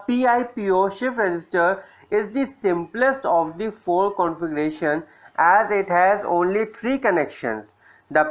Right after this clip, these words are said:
parallel input pin, that is P I, which determines what enters the flip-flop, the parallel output pins P O, which determines from where the output will be given, and the sequencing clock signal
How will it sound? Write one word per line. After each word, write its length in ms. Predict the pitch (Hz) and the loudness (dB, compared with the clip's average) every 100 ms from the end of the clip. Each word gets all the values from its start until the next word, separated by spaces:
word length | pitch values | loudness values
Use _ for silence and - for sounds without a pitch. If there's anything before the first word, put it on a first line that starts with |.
| - | 2
parallel 540 | 151 156 170 196 190 | 4 4 4 2 2
input 400 | 180 180 202 - | -2 -2 -4 0
pin, 260 | 202 220 214 | -2 -2 0
that 200 | 139 131 | -2 -2
is 180 | 135 - - | -8 -10 -8
P 220 | 165 175 | -2 2
I, 280 | 175 233 262 _ _ | 2 2 -6 _ _
which 200 | - 220 | -6 -6
determines 720 | 196 170 160 147 143 170 214 - _ _ | -2 -2 0 0 2 0 -2 -8 _ _
what 380 | 135 196 - - | 2 2 0 -6
enters 580 | 139 143 143 147 170 185 | -2 0 -2 -2 0 0
the 120 | 175 | -2
flip-flop, 680 | 202 196 190 190 190 233 - _ _ _ | -2 -4 -6 -2 0 0 -6 _ _ _
the 160 | 147 156 165 | -2 0 2
parallel 420 | 170 175 202 208 | 2 4 4 4
output 460 | 165 160 - 196 - | 4 2 0 -4 -2
pins 320 | 403 214 - _ _ | -2 -2 -8 _ _
P 240 | 208 208 | -4 2
O, 300 | 202 240 240 - _ | 4 2 0 -16 _
which 200 | - 233 | -6 -6
determines 640 | 226 170 175 165 175 208 208 _ _ | -4 -2 0 2 2 0 -4 _ _
from 300 | 175 170 147 | 0 0 2
where 260 | 151 175 | 2 2
the 180 | 165 180 | 0 -2
output 400 | - 127 - 175 | 0 -2 -2 -6
will 160 | 165 180 | -2 -2
be 140 | 180 | -2
given, 460 | 185 185 180 214 254 - _ _ | -2 0 0 0 -4 -12 _ _
and 300 | 165 202 233 | 0 0 -2
the 60 | 262 | -6
sequencing 800 | 262 202 196 185 185 226 233 226 | -6 -8 -2 -2 -2 -6 -8 -4
clock 320 | 170 156 156 | 0 0 -2
signal 540 | - 156 151 151 202 | -8 -6 0 0 0